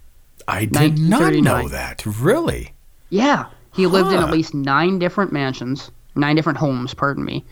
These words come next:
Speaker 1: Yeah.
Speaker 2: over the course of three different periods. So he moved out from the city and then back again. Before moving to Dallas only about two months before J F K was assassinated.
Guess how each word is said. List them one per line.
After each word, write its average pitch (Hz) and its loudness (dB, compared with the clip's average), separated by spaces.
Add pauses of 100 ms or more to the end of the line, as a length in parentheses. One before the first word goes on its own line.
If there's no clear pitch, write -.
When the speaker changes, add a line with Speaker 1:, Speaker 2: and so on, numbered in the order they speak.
(120)
Speaker 1:
Yeah. 80 -8
Speaker 2:
over 151 0
the 147 0
course 147 0
of 139 -6
three 151 0
different 156 -2
periods. 131 -4
So 127 -4
he 131 -6
moved 135 -4 (320)
out 147 0
from 143 2
the 139 2
city 139 0
and 139 -2
then 135 -2
back 131 -2
again. 135 -8 (760)
Before 151 2
moving 151 4
to 160 2
Dallas 139 0
only 139 -2
about 135 -6
two 180 2
months 135 0
before - -4
J 139 -4
F 135 -4
K - -2
was - -6
assassinated. - -6